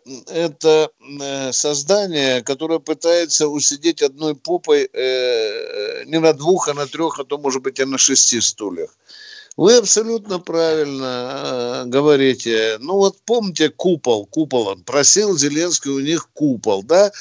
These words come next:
Вроде бы и, э, главарь, э, Израиля отказал, и министр обороны публично сказал, бац! Российская разведка засекает, что какая-то фирма негосударственная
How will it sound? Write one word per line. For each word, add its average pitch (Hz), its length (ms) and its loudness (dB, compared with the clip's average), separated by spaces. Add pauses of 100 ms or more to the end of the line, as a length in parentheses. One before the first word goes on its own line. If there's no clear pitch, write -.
(300)
Вроде 214 400 6
бы 156 340 0 (380)
и, 185 380 2
э, 135 240 -2
главарь, 160 760 0
э, 143 380 -4
Израиля 151 560 0
отказал, 147 640 0
и 170 180 2
министр 202 460 2
обороны 196 680 2
публично 175 760 -4
сказал, 175 440 -2
бац! 165 520 0 (680)
Российская 170 640 -2
разведка 170 520 -4
засекает, 143 640 -2
что 139 140 -8
какая-то 143 580 0
фирма 170 600 2
негосударственная 147 1700 0